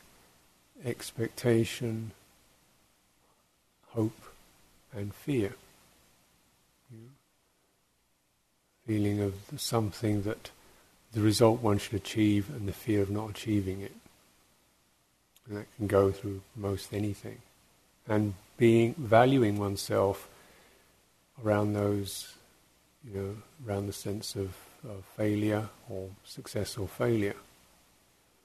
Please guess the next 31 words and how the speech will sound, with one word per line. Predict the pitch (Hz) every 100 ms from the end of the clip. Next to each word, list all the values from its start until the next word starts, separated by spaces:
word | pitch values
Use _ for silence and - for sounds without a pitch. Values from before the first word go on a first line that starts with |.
| _ _ _ _ _ 143 147 147 _ -
So | 139
you | 131 139
sort | - 170 147
of |
s-, | 131 - - - -
s-, | 220 _ 160 147 _ _ _ _ _ _ _ -
contemplate | 151 139 123 110 98 113
that. | 101 90 131 _ _ _ _ _ _ _ _ _ _ -
What | 113
do | 113
you | 117
expect? | - - 165 135 107 - - - _ -
What | 117
do | 117
you |
think | - 127 139
the | 123
pass | - 143 139 -
mark | 107 98 -
is? | 98 92 - - _ _ _ -
What | 120
do |
you | 117
think | 123 120
it'd | 117
be | 117
like | 117 117 -
to |
be | 107 113 113
a, | 113 - - - _ _ _ _ 135
a, | 107